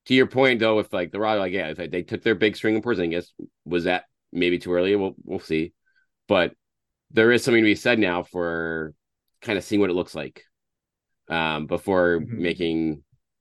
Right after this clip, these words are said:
Speaker 1: any ma-, any other meaningful changes here. And I do think the Celtics still have a swing to make.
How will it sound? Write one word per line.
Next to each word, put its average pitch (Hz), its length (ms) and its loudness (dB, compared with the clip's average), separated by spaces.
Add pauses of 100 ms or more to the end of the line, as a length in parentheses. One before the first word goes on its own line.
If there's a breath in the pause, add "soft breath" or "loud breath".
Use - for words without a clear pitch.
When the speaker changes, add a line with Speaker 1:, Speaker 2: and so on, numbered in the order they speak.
(220)
Speaker 1:
any 87 140 0
ma-, 85 260 0 (440)
any 92 180 2
other 87 140 2
meaningful 87 840 -2
changes 87 400 0
here. 69 380 -6 (720)
And 76 800 -2 (1300)
I 95 100 2
do 110 220 4
think 117 340 4
the 76 200 0
Celtics 107 580 0 (100)
still - 340 -2
have 110 200 4
a 101 60 0
swing 113 240 -2
to 104 80 -6
make. 110 180 -6